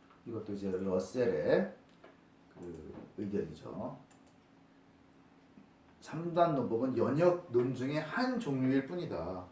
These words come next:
다른 것도 많다. 말은 동물이기 때문에 말의 머리는 동물의 머리다. 이것은 삼 단 논법이 아니지만 아무튼 연역 논 중에 한 게 아니다. 그래서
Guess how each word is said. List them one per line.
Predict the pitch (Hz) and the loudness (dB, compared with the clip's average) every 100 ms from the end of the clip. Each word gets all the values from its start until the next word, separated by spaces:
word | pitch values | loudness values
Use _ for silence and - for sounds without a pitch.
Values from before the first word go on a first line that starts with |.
| - | -12
다른 | - 139 175 | 0 0 2
것도 | 156 156 | 0 0
많다. | 110 95 92 92 - 95 95 - - - - - - - | -2 -2 -4 -6 -4 -4 -6 -12 -20 -20 -20 -20 -14 0
말은 | 110 156 165 | 6 8 6
동물이기 | 135 139 160 143 | 0 2 2 2
때문에 | - 107 92 80 104 113 | 0 -2 -4 -8 -10 -6
말의 | - - 135 - | -2 2 2 2
머리는 | 87 92 95 151 220 - - | -4 -4 -4 -4 -6 -12 -20
동물의 | - 113 113 131 202 | -12 -10 -8 0 0
머리다. | 120 107 104 107 - - - - - - - - | 2 -2 0 0 -2 -14 -20 -20 -20 -20 -18 -4
이것은 | 147 160 180 | -2 0 -2
삼 | 165 220 247 | -4 -4 -2
단 | 247 254 220 | 0 2 0
논법이 | 139 127 120 123 | -2 0 -2 -2
아니지만 | - 101 107 95 82 78 90 92 - - - - - | -4 -6 -8 -10 -12 -10 -10 -10 -16 -20 -20 -20 -10
아무튼 | 120 135 - 175 113 | -8 -8 -8 -6 -4
연역 | 101 147 185 - | -2 2 0 0
논 | 113 98 101 | -8 -6 -8
중에 | 107 113 | -8 -8
한 | 113 113 | -8 -10
게 | - | -10
아니다. | - 82 82 73 78 90 | -12 -12 -12 -10 -10 -10
그래서 | 92 143 143 | -8 -8 -8